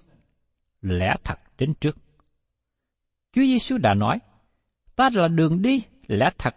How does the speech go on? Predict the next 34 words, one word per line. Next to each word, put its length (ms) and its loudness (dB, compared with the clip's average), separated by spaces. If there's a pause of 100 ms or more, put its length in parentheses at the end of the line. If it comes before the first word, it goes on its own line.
và 160 -4
sự 200 -6
sống." 220 0 (1000)
Ngài 340 2
đã 100 2
không 260 -4
nói, 180 0 (440)
"Ta 280 4
là 160 -2
tình 280 -4
yêu 180 -2
thương." 200 0 (1000)
Nhưng 200 2
sau 280 0
này, 320 2 (200)
Chúa 140 -2
nói, 240 0 (880)
"Ta 140 4
là 140 4
đường 340 2
đi, 320 2
lẽ 280 2
thật 240 -6
và 140 -2
sự 200 -2
sống. 280 0 (680)
Chẳng 340 0 (100)
bởi 300 2
ta 280 2 (120)
thì 200 -6
không 240 0
ai 140 4
được 220 -2
đến 240 0